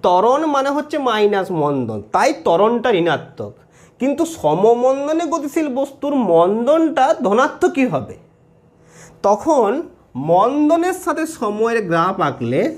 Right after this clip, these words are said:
সেটা হবে এটা, কিন্তু ত্বরণের সাথে গ্রাফ আঁকলে সেটা হবে এটা। বুঝতে পেরেছিস?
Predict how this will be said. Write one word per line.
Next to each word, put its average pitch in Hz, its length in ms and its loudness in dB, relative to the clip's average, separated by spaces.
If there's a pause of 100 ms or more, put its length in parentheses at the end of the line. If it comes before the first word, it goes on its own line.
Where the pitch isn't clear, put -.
সেটা 147 380 -4
হবে 139 400 -2
এটা, 90 220 -14 (1120)
কিন্তু 247 260 2
ত্বরণের 254 680 2
সাথে 285 340 -4
গ্রাফ 151 360 -2
আঁকলে 170 200 -6
সেটা 120 300 -10
হবে 120 240 -8
এটা। 85 280 -14 (1000)
বুঝতে 247 280 2
পেরেছিস? 285 580 -4